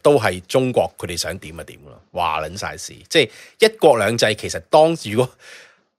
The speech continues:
唉，即係如果要睇返歷史嘅時候，中國最緊張一國兩制嗰個一國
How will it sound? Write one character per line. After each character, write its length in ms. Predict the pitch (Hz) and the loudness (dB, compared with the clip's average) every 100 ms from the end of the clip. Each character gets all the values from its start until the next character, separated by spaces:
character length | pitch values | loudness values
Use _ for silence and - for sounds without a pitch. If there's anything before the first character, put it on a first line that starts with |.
| _ | _
唉， 420 | 160 151 - - - _ | -4 -4 -4 -10 -18 _
即 100 | 190 | 4
係 200 | 170 139 - _ _ _ _ _ _ | 4 2 -6 _ _ _ _ _ _
如 200 | - 110 | -8 2
果 60 | 139 | 4
要 100 | 190 | 6
睇 240 | 151 - 127 | 2 0 2
返 100 | 165 | 2
歷 140 | 127 | 0
史 160 | - 120 | -2 0
嘅 140 | 135 | 0
時 160 | - 80 | 0 -6
候， 240 | 85 82 - _ _ _ _ _ _ _ _ _ _ _ _ _ | -8 -10 -18 _ _ _ _ _ _ _ _ _ _ _ _ _
中 300 | - 202 208 | 2 4 4
國 220 | 175 120 - | 2 2 2
最 600 | 135 120 117 113 113 110 _ _ _ _ | 2 4 2 -2 -4 -8 _ _ _ _
緊 380 | - 107 117 151 | -4 -4 -4 0
張 500 | 170 156 151 151 143 _ _ _ _ _ _ _ _ _ _ _ | 6 6 6 0 -8 _ _ _ _ _ _ _ _ _ _ _
一 80 | 165 - | -4 -2
國 220 | 127 73 | -2 -2
兩 180 | 92 101 | -4 -4
制 100 | 107 | -4
嗰 160 | 98 95 117 | -4 -2 0
個 60 | 113 | 0
一 160 | 117 131 _ | 0 -2 _
國 300 | 113 90 | -4 -2